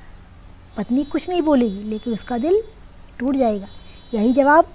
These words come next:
अगर पत्नी भी आपको दे तो आपको कैसा लगेगा?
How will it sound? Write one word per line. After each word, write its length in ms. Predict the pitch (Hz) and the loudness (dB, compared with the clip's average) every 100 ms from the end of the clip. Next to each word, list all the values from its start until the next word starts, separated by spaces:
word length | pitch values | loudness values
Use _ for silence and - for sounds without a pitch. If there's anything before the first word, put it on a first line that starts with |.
| - - - | -20 -20 -10
अगर 180 | 254 269 | -4 -4
पत्नी 380 | 269 226 214 240 | -2 -6 -2 0
भी 120 | 285 | 0
आपको 260 | 302 294 320 | -2 -2 -2
दे 220 | 339 370 - 233 | 0 -2 -8 -6
तो 80 | |
आपको 240 | 220 - 247 | -6 -6 -4
कैसा 240 | 285 320 | -4 0
लगेगा? 340 | 330 381 403 | 2 2 2